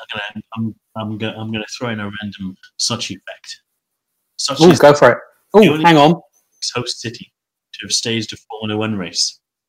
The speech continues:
Speaker 1: There, there you are.
Speaker 2: Ah, there we go. And
Speaker 1: Uh, do you, do you wanna give out the Russian drivers before I give out the
Speaker 2: Yes.
Speaker 1: next quiz?
Speaker 2: Yes. The other ones were, uh, hang on, I have,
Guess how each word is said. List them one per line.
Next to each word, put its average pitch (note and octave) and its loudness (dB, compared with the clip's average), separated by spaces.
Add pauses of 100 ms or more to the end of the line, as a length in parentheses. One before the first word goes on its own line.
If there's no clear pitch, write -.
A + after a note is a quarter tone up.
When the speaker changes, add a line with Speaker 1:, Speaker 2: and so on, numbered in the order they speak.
(140)
Speaker 1:
There, F#2 -14 (100)
there F#2+ -14
you F#2+ -8
are. D3 -10 (720)
Speaker 2:
Ah, E3 -10 (260)
there C#3 -12
we C3+ -10
go. E3 -4 (360)
And D3 2 (1200)
Speaker 1:
Uh, A#2 -4 (160)
do B2+ -6
you, C#3 0
do C3 -10
you C3+ -2
wanna C3 -2
give B2+ -6
out B2+ -2
the A#2+ -6
Russian A2+ -10
drivers F#2 -8
before G#2 -8
I G2 -4
give G2 -6
out G2 -4
the F#2+ -6
Speaker 2:
Yes. - 0
Speaker 1:
next - -20
quiz? - -16 (120)
Speaker 2:
Yes. - 0 (1000)
The D3 6
other D#3+ 4
ones D3+ 2 (220)
were, C3 6 (680)
uh, A#2+ 0 (1000)
hang A2 -12
on, B2+ -8
I B2+ -8
have, B2 -10